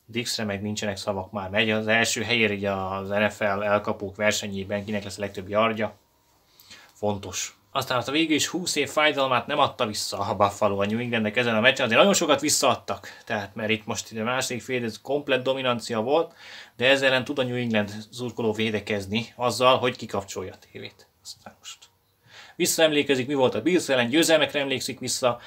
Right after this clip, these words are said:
itt meg amikor vezetnek sokkal, A, nem nézi, ugye ez legegyszerűbb, vagy B, kikapcsolja. Ugye, döntetlen tíz kilenc után kikapcsolja. Na mi van, Buffalo-iak? Hiába csináltok sok pontot, nem nézem.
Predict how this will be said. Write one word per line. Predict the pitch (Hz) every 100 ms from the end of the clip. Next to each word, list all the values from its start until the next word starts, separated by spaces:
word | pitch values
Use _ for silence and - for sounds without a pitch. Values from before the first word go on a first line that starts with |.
| - -
itt | 131 123
meg | 120
amikor | 117 113 113
vezetnek | 123 117 - -
sokkal, | 151 139 - 123
A, | 117 123 107
nem | 98 113
nézi, | 135 147 151 196 196 _
ugye | - 101 104
ez | 101 - -
legegyszerűbb, | 104 104 104 - 139 202 - - - - -
vagy | 110 107 95
B, | 135 185 - -
kikapcsolja. | 123 117 107 - 101 92 87 - _ _ -
Ugye, | 98 90
döntetlen | - 107 107 - 98 92
tíz | 135 113
kilenc | 131 107 107
után | 98 95
kikapcsolja. | 143 143 - 117 113
Na | 117
mi | 185 147
van, | 98 101
Buffalo-iak? | 98 - 110 113 117 107
Hiába | 185 190 185
csináltok | - 175 165 160
sok | 190 190
pontot, | 160 165 151
nem | 147 160
nézem. | 143 123 110 110